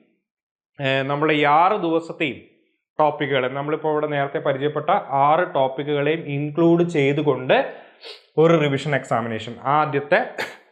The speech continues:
റിവിഷൻ എക്സാമിനേഷൻ നിങ്ങൾക്ക് ഏഴാം ദിവസം എഴുതാം. അപ്പോൾ ഏഴാമത്തെ ദിവസം നമ്മൾ ഈ നോക്കിക്കൊണ്ടിരിക്കുന്ന ആറ് ദിവസത്തെ ടോപ്പിക്കുകളുടെയും ഈ നമ്മൾ പരീക്ഷകൾ എഴുതിയിട്ടുണ്ട്. ഈ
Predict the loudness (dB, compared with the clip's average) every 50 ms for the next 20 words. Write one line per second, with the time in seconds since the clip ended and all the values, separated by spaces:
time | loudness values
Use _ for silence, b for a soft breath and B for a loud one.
0 | _ -4 0 0 2 0 0 -2 -2 -2 -2 0 0 0 0 0 -2 -4 -4 -4
1 | -6 -6 -4 -4 -4 -4 -2 -2 -2 -4 -4 B B B B B B B B B
2 | -2 0 2 2 2 2 2 0 -2 -4 -6 -6 -6 -6 -4 -4 -4 -4 -2 -2
3 | 0 0 0 0 -2 -6 B B B B B _ _ -2 2 4 4 2 4 2
4 | 4 4 4 4 2 2 0 -2 -4 -2 0 0 0 0 0 -2 -4 -2 -4 -2
5 | 0 0 0 -2 -2 -6 -14 -20 -14 -6 -4 -2 0 2 2 2 2 0 -2 -2
6 | -2 0 0 -2 -4 -2 0 0 0 2 2 2 4 4 4 2 2 -2 -8 -14
7 | -20 _ -12 -6 -6 -6 -4 -6 -4 -4 -2 0 2 2 2 2 0 -4 -4 -4
8 | -2 -2 -2 -4 -6 -6 -10 -16 _ _ _ _ -8 -6 -4 -4 -4 -2 -2 0
9 | 0 0 0 0 0 -4 -4 -4 -2 0 0 0 0 -2 -4 -2 -2 0 0 2